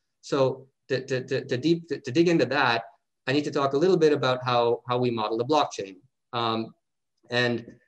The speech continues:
so as, as a first point, I think, you know, everybody here is probably already familiar with this.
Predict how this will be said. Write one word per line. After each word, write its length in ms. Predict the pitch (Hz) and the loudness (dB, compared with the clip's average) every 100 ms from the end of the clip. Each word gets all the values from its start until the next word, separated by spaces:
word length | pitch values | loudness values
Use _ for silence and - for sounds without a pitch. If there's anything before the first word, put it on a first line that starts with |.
| _ | _
so 440 | - 143 131 - - _ | -2 0 0 -4 -20 _
as, 140 | 143 135 | -8 -4
as 160 | 135 | -2
a 60 | 127 | -4
first 280 | 127 226 226 | 2 2 4
point, 280 | 170 151 147 | 2 2 2
I 60 | |
think, 220 | 127 135 131 | 0 -2 0
you 80 | 123 | -2
know, 280 | 107 110 - | -2 -8 -8
everybody 340 | 120 131 127 | -4 0 0
here 140 | 123 123 | 0 -2
is 100 | 120 | -2
probably 300 | 127 117 120 | -4 -2 -2
already 220 | 113 117 | 0 -2
familiar 340 | 117 139 180 | -2 0 2
with 100 | 170 | 4
this. 240 | 151 147 | 4 0